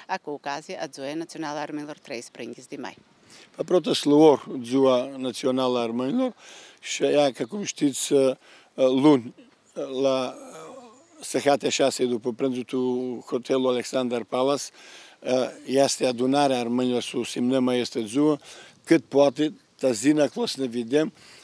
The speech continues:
Speaker 2: și ta să putem, da lihe să turisem ațea ziua,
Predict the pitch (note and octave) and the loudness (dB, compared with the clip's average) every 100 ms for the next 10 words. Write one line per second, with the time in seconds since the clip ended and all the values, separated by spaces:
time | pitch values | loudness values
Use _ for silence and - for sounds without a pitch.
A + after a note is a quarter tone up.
0 | _ - - C#3+ C3 D3 C3 - B2 D#3+ | _ -10 -4 0 0 -2 -6 -6 -2 2
1 | D3 C#3+ C#3+ C3+ - - - _ - B2+ | 2 2 2 0 -4 -18 -20 _ -4 0
2 | B2+ C3 - A#2 B2+ C#3+ D3+ C#3 D3 A#2+ | 0 -2 -8 2 4 4 2 2 -2 -6
3 | - D3+ C#3 C#3+ C3+ C3 - C#3+ B2 C#3+ | -2 -2 -2 -6 -4 -4 0 0 0 0
4 | D3 C#3+ | 0 -2